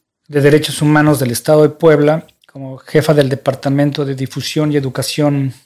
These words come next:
y Capacitación. Estuvo de, dando clases en la Universidad Ameri-, Iberoamericana de Puebla, profesora en la asignatura de la, de la licenciatura de Ciencias Políticas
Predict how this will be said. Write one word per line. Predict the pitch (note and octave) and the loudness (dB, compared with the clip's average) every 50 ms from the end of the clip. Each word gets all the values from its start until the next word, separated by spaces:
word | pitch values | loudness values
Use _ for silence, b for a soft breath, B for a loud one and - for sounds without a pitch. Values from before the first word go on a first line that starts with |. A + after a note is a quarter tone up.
| _ _ _ | _ _ _
y | - - _ G#3 D#3+ - | -20 -14 _ -4 -2 0
Capacitación. | - C#3+ - - C#3 - E3+ D#3 - F3+ F3 - G#3 F#3 E3 D#3+ E3 F3 G3+ A3+ _ _ _ _ _ _ _ _ _ _ _ _ _ _ _ _ _ _ _ | 2 2 2 0 0 0 0 2 2 2 2 4 4 4 4 4 2 -2 -10 -16 _ _ _ _ _ _ _ _ _ _ _ _ _ _ _ _ _ _ _
Estuvo | - D#3+ D3+ D3+ D3+ D3 C#3 - - - - - F3 F3 E3+ F3 E3+ E3+ | 0 2 4 6 6 6 4 2 -4 -10 -4 0 4 6 6 6 6 8
de, | E3+ E3+ D#3+ D#3+ - - - _ _ _ _ _ _ _ | 6 6 4 4 0 -6 -16 _ _ _ _ _ _ _
dando | - E3 D#3+ E3 E3 E3+ F3 | -2 2 4 4 4 4 2
clases | - F#3+ F#3 D3 - D#3+ D#3 - - - - - _ _ _ _ - | 2 2 2 2 0 -4 -6 -6 -6 -8 -10 -14 _ _ _ _ -10
en | - D3 C#3+ | -6 -4 -2
la | C#3+ | -2
Universidad | C#3 C#3 C#3+ C#3+ C#3+ C3 - D#3 D3+ D#3+ D#3 D#3 | 0 0 0 -2 -2 -2 -2 0 2 4 4 4
Ameri-, | D#3 D#3 D3+ D3+ D3 - - - - - - _ _ - | 4 2 2 0 -2 -4 -8 -16 -16 -20 -20 _ _ -4
Iberoamericana | D#3 C#3 D3+ D3 D3+ D3 D3+ D#3 D3 D3 - D#3+ D#3+ D#3 | 0 2 4 4 4 4 4 2 2 2 2 4 4 4
de | E3 E3 | 4 2
Puebla, | D#3+ F#3 F3+ D#3+ D3 D3 D#3 D#3 D#3 - - _ | 4 4 4 6 6 4 2 0 -2 -6 -10 _
profesora | - C#3+ B2+ C3 B2 - D3+ D3 C#3+ C#3+ C#3+ | -6 -4 -4 -4 -4 -4 -2 -2 -2 -2 -2
en | C#3 C#3 | -2 -2
la | C3+ | -2
asignatura | C3 - - C3 C#3 C#3 C3+ - - D3 C#3+ C#3+ | -4 -4 -6 -6 -4 -4 -4 -4 -2 0 0 0
de | C3+ C3+ | 0 0
la, | C3 C3 B2+ | -2 -4 -6
de | B2+ - C#3+ | -8 -6 -2
la | C#3+ C#3+ | 0 2
licenciatura | C#3 C3 A2+ C#3 C#3+ - D3 D3 - E3 D#3+ D#3+ | 2 2 0 -2 -2 -2 -4 -4 0 2 2 2
de | D3+ C3+ | 2 2
Ciencias | - E3+ D3 E3 D#3+ D#3 | 0 -2 -2 -2 -4 -2
Políticas | - F#3 F3+ E3+ E3 D#3 - E3 C#3+ - F3 E3 - | 0 2 2 2 2 -2 -6 -4 0 0 0 0 0